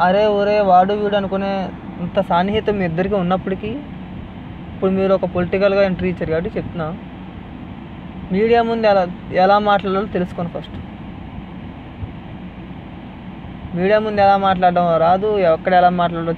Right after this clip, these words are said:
నీకు చేత కాదు, నువ్వు నెంబర్ వన్ గొప్ప విద్యావేత్తవి. ఉం.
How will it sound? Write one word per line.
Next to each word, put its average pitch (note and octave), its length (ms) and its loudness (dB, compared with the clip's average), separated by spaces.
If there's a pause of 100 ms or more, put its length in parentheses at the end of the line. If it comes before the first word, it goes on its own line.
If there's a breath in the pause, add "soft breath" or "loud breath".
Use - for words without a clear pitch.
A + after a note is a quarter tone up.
(100)
నీకు E3+ 320 -2
చేత D#3+ 140 4
కాదు, F#3 280 0
నువ్వు F#3 200 -2
నెంబర్ E3+ 360 0
వన్ F#3 140 0
గొప్ప D#3 340 -2
విద్యావేత్తవి. D3+ 720 -4 (2500)
ఉం. F3 200 -6